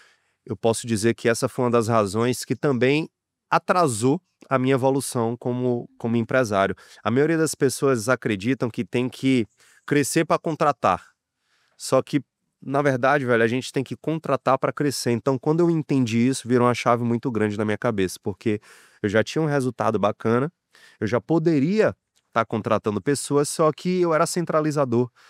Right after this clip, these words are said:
Eu tava querendo fazer copy de página, queria gravar a aula, queria montar o roteiro da aula, queria editar a aula, queria, é, f-, tudo, fazer tudo. Então,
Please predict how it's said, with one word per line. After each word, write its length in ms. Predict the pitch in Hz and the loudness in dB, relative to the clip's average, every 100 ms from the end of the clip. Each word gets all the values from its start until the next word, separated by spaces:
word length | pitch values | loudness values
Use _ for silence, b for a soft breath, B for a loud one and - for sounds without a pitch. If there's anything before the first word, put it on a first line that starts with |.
| b b | b b
Eu 80 | 104 | -6
tava 240 | 131 123 | 0 0
querendo 340 | 123 135 123 127 | 0 0 0 -2
fazer 380 | - 123 110 123 _ - | 0 0 0 -4 _ -2
copy 260 | 165 - | -2 0
de 100 | 143 | -2
página, 640 | 147 - 135 131 127 131 127 b b b b | -4 0 2 0 -2 -4 -6 b b b b
queria 280 | 135 135 | 0 0
gravar 380 | 127 127 120 131 | 2 2 0 2
a 120 | 143 | 2
aula, 360 | 131 123 123 120 | 4 2 2 0
queria 240 | - 123 | -2 -4
montar 300 | 120 127 139 | -2 -2 0
o 60 | 147 | 0
roteiro 380 | 131 - 185 175 | 0 -2 -2 0
da 140 | 156 | 0
aula, 340 | 143 127 127 131 | 2 2 2 0
queria 420 | 143 123 127 127 | -2 0 2 2
editar 340 | 139 127 - | 0 -4 -2
a 320 | 170 175 156 139 | 2 2 4 4
aula, 440 | 127 131 135 135 | 4 4 2 -2
queria, 580 | - 147 131 139 139 131 b b b b b - | -2 -2 0 2 2 2 b b b b b -14
é, 60 | |
f-, 320 | 101 - _ - 135 - _ _ | -14 -14 _ -14 -14 -14 _ _
tudo, 320 | - 214 127 | 0 2 0
fazer 320 | 117 170 160 190 | -2 0 0 -2
tudo. 300 | - 151 143 | 2 0 0
Então, 380 | 131 170 185 | -2 2 2